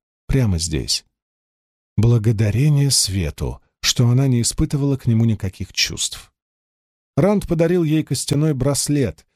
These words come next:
на котором были вырезаны розы с шипами. Подходящий подарок, принимая во внимание ее характер. Она носила его, единственное украшение, не считая серебряного ожерелья со странным тонким узором,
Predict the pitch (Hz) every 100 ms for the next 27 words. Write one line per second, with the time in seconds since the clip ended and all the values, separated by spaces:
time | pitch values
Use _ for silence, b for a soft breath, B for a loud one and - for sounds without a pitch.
0 | _ - 135 131 139 135 127 127 113 151
1 | 139 131 127 120 127 117 117 - - 113
2 | - 101 73 62 _ _ _ _ - 156
3 | 180 165 107 - - 87 78 69 - -
4 | _ _ _ - 151 151 147 131 120 120
5 | 123 139 131 127 110 113 110 101 107 92
6 | 71 - 62 - _ _ _ _ _ _
7 | 110 139 202 214 - 165 180 170 135 98
8 | 87 80 - _ _ _ _ 117 131 120
9 | 185 175 - 135 139 135 127 143 - 117
10 | 101 - 147 131 123 113 _ _ _ -
11 | 147 160 - 143 147 143 127 - 131 127
12 | 117 117 107 110 98 113 139 139 127 123
13 | - _ - - - - 127 123 117 117
14 | 107 123 123 107 - 101 101 131 160 76
15 | 65